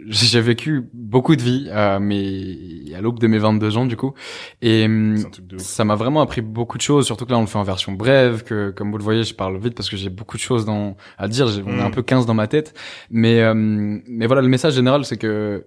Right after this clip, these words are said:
Speaker 1: là, je pense qu'il y a des gens qui vont écouter ça, qui passent par des phases où c'est peut-être compliqué dans leur vie, où ils sont un peu là, en mode, j'en sais rien, euh, putain, ça, ça marche pas, putain, là, j'ai mal, putain, ma meuf, elle vient de me plaquer qui est éteint.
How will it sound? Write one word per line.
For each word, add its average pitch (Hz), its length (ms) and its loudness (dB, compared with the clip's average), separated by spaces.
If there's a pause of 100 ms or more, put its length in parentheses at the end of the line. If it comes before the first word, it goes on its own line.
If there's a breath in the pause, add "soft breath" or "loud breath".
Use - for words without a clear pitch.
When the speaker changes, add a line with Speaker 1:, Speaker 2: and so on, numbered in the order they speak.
Speaker 1:
là, 120 100 2
je - 60 0
pense 170 140 0
qu'il - 60 0
y 123 40 2
a - 20 2
des 113 80 2
gens 135 120 2
qui 127 100 -6
vont 117 80 2
écouter 113 220 -4
ça, 120 140 2
qui 110 140 -4
passent 110 180 2
par 104 160 -2
des 107 80 -2
phases 123 240 2
où 107 100 -6
c'est 101 260 -2
peut-être 95 220 -4
compliqué 123 320 0
dans 117 100 4
leur 110 140 2
vie, 135 300 -2
où 113 160 -2 (380 loud breath)
ils 117 60 -12
sont 113 140 -6
un 107 60 -2
peu 135 80 -2
là, 139 180 6
en 127 60 4
mode, 117 160 2
j'en 110 100 -4
sais - 160 -2
rien, 123 300 0
euh, 95 140 -8
putain, 131 180 -8
ça, 123 120 -4
ça 117 100 -2
marche 101 180 -4
pas, 131 260 2
putain, 131 320 0
là, 123 100 2
j'ai 107 100 -2
mal, 127 260 4
putain, 127 120 -2
ma 113 120 0
meuf, 123 140 -2
elle 117 60 -8
vient 110 120 -8
de 110 60 -6
me 104 60 -6
plaquer 131 200 -4
qui 131 140 0
est 127 40 4
éteint. 135 220 -2